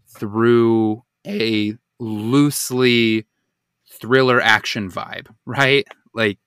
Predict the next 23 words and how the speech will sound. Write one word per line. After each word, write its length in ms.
ultimately, 340
that's 220
all 180
noir 400
is, 240
is 160
saying, 340
"Here 260
is 120
somebody 440
who 120
is 100
going 260
to 140
get 340
at 240
the 80
things 300
that 100
have 80
hurt 200
us 160
all." 280